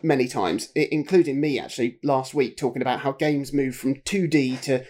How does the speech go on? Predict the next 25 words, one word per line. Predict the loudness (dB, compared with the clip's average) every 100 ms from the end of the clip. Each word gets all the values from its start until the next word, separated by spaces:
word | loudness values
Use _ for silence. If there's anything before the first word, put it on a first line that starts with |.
| -6
to | -6
three | -4 -2 0
D | 0 -4 -4
too | -2 -2 0
quickly. | -6 -6 -8 -8 -8 -20 _
That | 2
there | 4
was, | 4 -4 _
you | 0
know, | 0
probably | -2 -2 0 0
another | 2 -2
four | -2 0 0
or |
five | 0 -6 0
years | 0 0 -4
of | -6 -2
incredible | -2 -2 -6 0 2 0
two | -2 -2 0
D | 0
gaming | 0 0 0 -2
to | -6
be |
found | -4 -2 0 0
whilst | 0 -2 -4